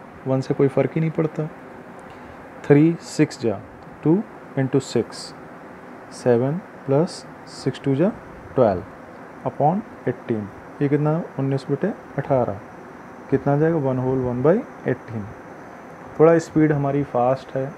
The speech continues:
वैसे हमें करना ये चाहिए कि एक एक वीडियो बड़े आराम से, बहुत ही सिंपल तरीके से बना के हमें अपलोड करना चाहिए। लेकिन बेटा, एक तो समय की कमी,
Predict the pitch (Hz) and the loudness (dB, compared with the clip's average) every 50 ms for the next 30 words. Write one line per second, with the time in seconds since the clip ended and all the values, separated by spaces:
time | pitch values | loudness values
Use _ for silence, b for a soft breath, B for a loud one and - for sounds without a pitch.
0 | - - - - - - - - - - - - - - - - 131 127 120 - | -14 -18 -18 -18 -18 -18 -18 -18 -18 -18 -18 -18 -16 -14 -12 -6 -2 -2 -2 2
1 | - 139 131 131 131 131 131 - 127 117 123 135 139 139 135 139 135 - 151 156 | 2 2 2 4 2 -2 0 0 0 0 2 2 0 2 0 -2 0 0 0 0
2 | 151 - - - - 170 160 170 170 165 - 170 143 143 135 135 131 123 139 139 | 0 -2 -6 -6 2 6 8 8 8 8 6 2 2 2 2 2 2 4 4 2
3 | 131 131 135 143 151 151 147 147 - - 117 117 117 120 127 135 139 139 - - | 4 4 2 4 4 2 0 0 -2 2 4 4 6 6 4 2 2 0 -2 -4
4 | 127 117 113 127 131 131 135 123 - - 117 113 110 - 131 127 123 123 120 110 | -4 -4 -2 -2 -2 0 -2 -4 -2 -2 -6 -6 -2 -2 -2 0 0 0 0 0
5 | 127 120 - 117 110 110 110 113 120 117 - 123 120 117 117 113 110 - 110 110 | -2 -2 -2 0 0 0 0 0 -2 -2 -4 -4 -4 -2 -4 -4 -2 -2 -2 -2
6 | 104 - 120 117 120 127 123 - - 131 127 135 - B B B B B B B | -2 0 -2 0 0 0 -2 -2 -2 -4 -4 -4 -8 B B B B B B B
7 | B B B B B - 147 147 143 160 165 160 156 143 147 160 160 160 165 165 | B B B B B 0 0 2 2 2 2 2 2 2 4 2 2 4 4 2
8 | 170 202 - - - - - - - - - - 139 135 135 - 151 147 - 131 | 0 -2 -4 -10 -18 -18 -18 -18 -18 -18 -6 -2 -2 -2 2 2 0 2 2 0
9 | 117 120 127 139 135 147 143 - 147 143 143 147 151 | -2 0 0 -2 0 -2 -4 -2 -2 -4 -2 -4 -6